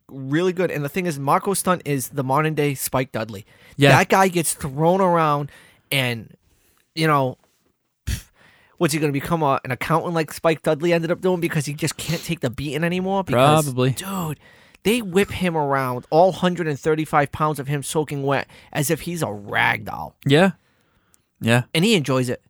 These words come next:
Speaker 1: Yeah,
Speaker 2: That's the
Speaker 1: he
Speaker 2: best
Speaker 1: loves it.
Speaker 2: part. He
Speaker 1: That's
Speaker 2: loves
Speaker 1: funny.
Speaker 2: it. He loves it.
Speaker 1: Yeah.
Speaker 2: But yeah, great match. I, I, I thoroughly enjoyed this
Speaker 1: Yeah.
Speaker 2: match.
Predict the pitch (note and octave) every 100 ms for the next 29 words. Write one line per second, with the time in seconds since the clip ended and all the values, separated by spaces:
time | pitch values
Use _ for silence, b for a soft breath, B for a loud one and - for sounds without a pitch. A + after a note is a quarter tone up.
0 | _ - E3+ F3+ F3+ G3+ B2 - E3 D#3+
1 | C#3+ F#3+ C3 - _ - D#3+ E3+ E3+ A2+
2 | - - C#3 B2+ b b b b D#3+ D3+
3 | B2 - C#3 G#2 G#2 - A#2+ - B2 B2
4 | - - F#3+ C#3 A#2 A2 G#2+ G#2 G2+ G#2
5 | A#2+ A2 G#2+